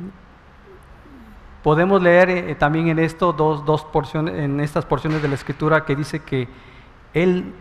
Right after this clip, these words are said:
da gracias porque si nosotros actualmente leyéramos porciones grandes de la Biblia, aprendiéramos porciones, pero no tenemos la gracia del Señor, pues simplemente no lo entenderíamos, no lo aprenderíamos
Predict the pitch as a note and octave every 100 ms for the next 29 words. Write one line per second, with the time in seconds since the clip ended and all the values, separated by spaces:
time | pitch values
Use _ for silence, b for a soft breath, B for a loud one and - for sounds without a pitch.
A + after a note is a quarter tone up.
0 | - - D3 D#3 D3+ D#3 D3+ - E3 D#3+
1 | - - - - - B B B - -
2 | C#3+ C#3+ - D3 C#3 C#3 - - - -
3 | - - - - - - D3+ D3 - F#3
4 | F#3 F3 D#3 - E3 D#3+ D#3 D3+ D3 C3
5 | - B B - C#3+ C#3+ D#3 F3 F3 E3
6 | - D#3 D3 - F3 G#3 G#3+ D#3+ D#3 F3
7 | G3+ F#3+ D3 C3 C3 C#3+ D3 C#3 - D3
8 | C#3 E3 F#3+ G3 F3+ - - C#3 E3 D3+
9 | C#3 - B B B - D#3+ D3+ D3+ D#3+
10 | G3+ G3 F3+ F3 F3 D3+ C#3 C3+ D3+ E3+
11 | - D3 C3 B2+ B2+ B2+ C3+ D#3 - B
12 | B B - D3+ D3 E3+ D#3 D3+ D3 C#3+
13 | C#3+ C#3+ C#3 C#3+ D3+ D3+ D3 C3+ C3 B2
14 | A#2+ B2+ C#3+ C#3+ C#3 C#3+ - D3+ C3 C#3+
15 | D3+ C#3 C#3 B2+ B2 C3+ C3+ C#3 C#3+